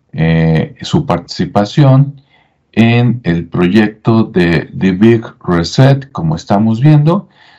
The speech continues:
Entonces, quien quieran ver por ahí su última,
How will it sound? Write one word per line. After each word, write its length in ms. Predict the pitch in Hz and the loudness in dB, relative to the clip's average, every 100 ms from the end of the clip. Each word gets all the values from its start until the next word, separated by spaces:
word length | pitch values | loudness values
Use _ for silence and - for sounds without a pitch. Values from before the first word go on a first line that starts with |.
| _ | _
Entonces, 520 | - 104 104 117 113 | -4 -2 0 -2 -4
quien 340 | - 92 87 | -4 -2 -2
quieran 320 | 87 110 120 113 | 0 0 2 0
ver 200 | 110 - | -2 0
por 140 | 123 | 0
ahí 200 | 120 123 | 2 -2
su 160 | - 110 | -2 0
última, 680 | 104 - 113 107 87 76 | 0 0 0 2 0 -4